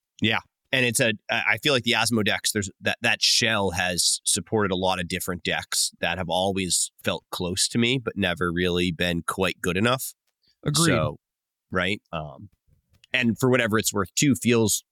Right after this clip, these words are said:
Speaker 1: you know, on the surface at least, relatively scam proof.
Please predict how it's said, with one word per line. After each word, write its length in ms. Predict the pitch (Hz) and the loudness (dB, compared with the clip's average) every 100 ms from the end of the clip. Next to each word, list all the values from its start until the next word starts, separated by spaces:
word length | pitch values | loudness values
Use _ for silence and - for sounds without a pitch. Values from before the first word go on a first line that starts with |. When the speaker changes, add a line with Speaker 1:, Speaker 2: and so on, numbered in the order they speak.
| - | -4
Speaker 1:
you 100 | 120 | -2
know, 240 | 78 101 - _ _ | 0 -4 -10 _ _
on 120 | 110 | -4
the 60 | 95 | 0
surface 400 | - 127 113 95 | 0 0 -2 -2
at 140 | 98 | -2
least, 260 | 98 98 - | 0 0 0
relatively 540 | 95 95 90 104 90 | 0 0 0 0 0
scam 360 | 87 - 101 107 | 0 0 0 -2
proof. 380 | - 92 104 | -2 -4 -4